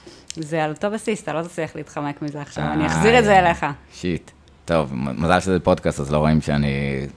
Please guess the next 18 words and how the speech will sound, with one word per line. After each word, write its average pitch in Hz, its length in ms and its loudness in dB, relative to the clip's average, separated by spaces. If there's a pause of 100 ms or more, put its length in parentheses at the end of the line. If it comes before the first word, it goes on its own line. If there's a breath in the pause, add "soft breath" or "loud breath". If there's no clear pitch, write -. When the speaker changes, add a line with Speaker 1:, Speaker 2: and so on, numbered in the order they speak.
Speaker 2:
כזה 69 200 -6
נורא 69 420 -2
מסמיק 76 480 -6
ומחייך, 69 560 -6
אבל 80 180 -2
כן, 143 300 0
אני 71 120 -4
חושב 104 180 -6
שזה 120 220 -2
מדהים, 110 400 0
כאילו, 95 340 0
המקום 85 380 -2
הזה 90 160 -2
ששנייה 87 600 -4 (1000 soft breath)
לצאת 95 280 -2
מעצמך 90 460 -4 (220)
ולייצר, 85 840 0
אה, 78 640 0